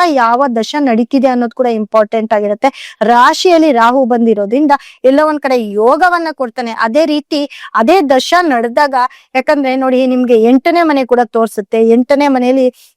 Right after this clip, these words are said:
ಐದನೇ ಮನೆ ಬುಧ ಎಂಟನೇ ಮನೆಗೆ ಹೋಗಿರೋದ್ರಿಂದ ಎಲ್ಲೋ ಒಂದ್ ಕಡೆ ಯಾರನ್ನಾದ್ರೂ ಕಳ್ಕೊಳ್ಳೋ ಅಂತದ್ದು, ಅಥವಾ ಆರೋಗ್ಯ, ನಿಮ್ಮ ಮನೆಯಲ್ಲಿ, ನಿಮ್ಮ ಕುಟುಂಬದಲ್ಲಿ ಯಾರಿಗಾದ್ರೂ ಆರೋಗ್ಯ ಏರುಪೇರಾಗಿರೋದು, ಅಥವಾ ಯಾರಿಗಾದ್ರೂ ನೀವು ತುಂಬಾ ಅತಿ ಹೆಚ್ಚು ಖರ್ಚು ಮಾಡೋ ಅಂತ ಒಂದು ಸಂದರ್ಭ ಕೂಡ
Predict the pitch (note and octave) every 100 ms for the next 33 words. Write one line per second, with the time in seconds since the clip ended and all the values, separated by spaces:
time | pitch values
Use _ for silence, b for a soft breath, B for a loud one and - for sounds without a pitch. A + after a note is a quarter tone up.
0 | A3 A#3+ C#4 D4+ C#4 B3+ G#3+ G#3+ A3 A#3
1 | A3 A3+ A3 A#3 C4+ C4+ B3 A3+ A3 G#3+
2 | G#3+ C4 D#4+ C#4+ A#3+ D4 C#4+ C4 B3 A#3+
3 | - - - A#3+ C4+ C#4 B3+ B3 A#3 A3
4 | - C4 B3+ A#3 G#3+ G#3+ G3+ G#3+ - -
5 | - A#3+ C4+ C4+ G#3 A3+ C#4 C4 C4+ A#3+
6 | B3+ C4 A#3+ A3 A3 C4+ C#4+ C#4 C4 A#3+
7 | A3+ A#3+ - C4+ C4 B3 B3+ A3+ G#3 A3+
8 | B3 - G3+ A3+ D4+ C4+ D#4 A#3+ A3+ B3
9 | A#3+ A3+ G#3+ G3+ G#3 G3+ G#3+ B B A#3+
10 | A#3 C4 A#3+ A3+ B3 C#4+ C#4+ C4+ B3 -
11 | B3 C4+ A#3 B3+ C#4+ - C#4 - A#3+ -
12 | F4 E4 D4 C4+ B3+ B3+ A#3 A3+ A3+ G#3+
13 | A#3+ A#3 A#3 B3+